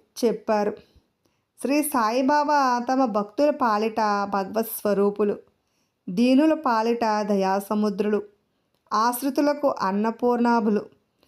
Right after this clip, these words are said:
విష్ణు భక్తులకు వైకుంఠ స్వరూపులు, అమృతతుల్యమైన వారి బోధనలను,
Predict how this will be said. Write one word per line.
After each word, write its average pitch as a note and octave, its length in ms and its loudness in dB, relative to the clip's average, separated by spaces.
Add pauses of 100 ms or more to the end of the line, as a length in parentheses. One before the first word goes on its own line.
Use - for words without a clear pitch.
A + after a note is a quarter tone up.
(280)
విష్ణు D#4 340 0
భక్తులకు D4+ 560 0
వైకుంఠ G#3+ 460 0
స్వరూపులు, A3 680 0 (680)
అమృతతుల్యమైన D4 1120 2
వారి C4 300 2
బోధనలను, G3 760 0